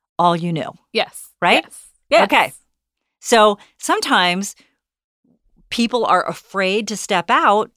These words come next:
Speaker 1: and talk to people because they feel like they have to have their absolute answer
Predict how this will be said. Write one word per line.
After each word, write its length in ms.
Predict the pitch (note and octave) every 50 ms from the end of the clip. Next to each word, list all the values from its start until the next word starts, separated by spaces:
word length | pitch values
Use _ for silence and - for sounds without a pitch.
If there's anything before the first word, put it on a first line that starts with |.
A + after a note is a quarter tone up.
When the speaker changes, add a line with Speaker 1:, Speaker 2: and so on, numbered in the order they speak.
| _ _ _ _ _ _ _ _ _ _ -
Speaker 1:
and 380 | F#3 F#3+ F#3 F#3 F3+ F3 F3 -
talk 280 | - A#3+ C#4 E4 -
to 80 | - A#3+
people 360 | - G#3 F3+ E3+ - E3+ F3
because 300 | D#3 F3+ E3+ F#3 F3 D#3
they 140 | - F3 E3+
feel 300 | - - B3+ C#4+ E4+ E4+
like 220 | C#4+ G3+ F3+ -
they 140 | - F#3 F#3+
have 200 | F3+ F#3 F3+ - -
to 80 | F#3+
have 300 | E3 E3+ E3+ E3+ E3+ D#3
their 200 | C#3+ D#3 D3 D3 - -
absolute 680 | F3 F#3 G3+ F#3+ - - A3+ G#3+ F#3+ F#3+ F#3+ G3 - _ -
answer 600 | F3 F#3 G3+ G3+ - - F#3 D#3 D3 C#3+ D3 D3+